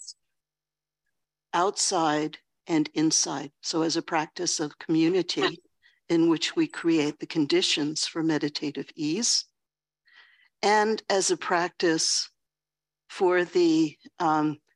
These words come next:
committee project that is our body and mind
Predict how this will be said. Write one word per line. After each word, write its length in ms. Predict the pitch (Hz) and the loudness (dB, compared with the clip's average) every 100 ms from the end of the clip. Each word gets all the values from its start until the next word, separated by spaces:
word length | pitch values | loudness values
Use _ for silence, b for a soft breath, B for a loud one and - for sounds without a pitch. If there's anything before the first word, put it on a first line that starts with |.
| - | -2
committee 400 | 190 196 208 196 | 2 2 2 -2
project 600 | - 160 156 147 147 - - | -2 -2 -2 -2 -6 -6 -6
that 180 | 165 | -2
is 200 | 175 170 | 0 0
our 200 | 160 156 | 0 -2
body 420 | 139 151 156 170 151 | -2 -2 0 0 -2
and 220 | 147 143 | -2 -4
mind 500 | 151 151 151 156 | -2 -4 -4 -10